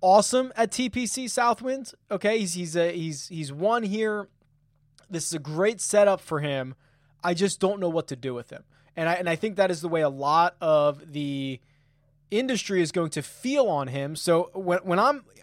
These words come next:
I, like, I'm obviously only playing him in G P Ps, obviously, and I'd be pairing him with a lot, a lot other s-, a lot more safer golfers. Now, I,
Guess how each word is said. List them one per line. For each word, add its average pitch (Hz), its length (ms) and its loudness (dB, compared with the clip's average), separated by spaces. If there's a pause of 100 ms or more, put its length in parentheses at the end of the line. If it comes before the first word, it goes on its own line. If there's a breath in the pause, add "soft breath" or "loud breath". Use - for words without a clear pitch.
I, 202 80 -2
like, 202 140 0
I'm 185 120 4
obviously 247 460 4
only 226 140 -2
playing 190 280 -2
him 175 120 -2
in 156 80 -4
G 156 160 -4
P 151 160 -6
Ps, 147 280 -4
obviously, 127 600 -2 (680)
and 185 140 0
I'd 185 100 2
be 185 120 -4
pairing 233 420 0
him 196 300 -4 (340 soft breath)
with 175 140 0
a 180 60 4
lot, 185 360 2 (260)
a 175 60 -6
lot 196 180 4
other 208 140 2
s-, - 260 -4
a - 80 -2
lot 220 200 6
more 202 120 0
safer 185 520 -2
golfers. 156 440 2
Now, 160 200 0
I, 175 120 2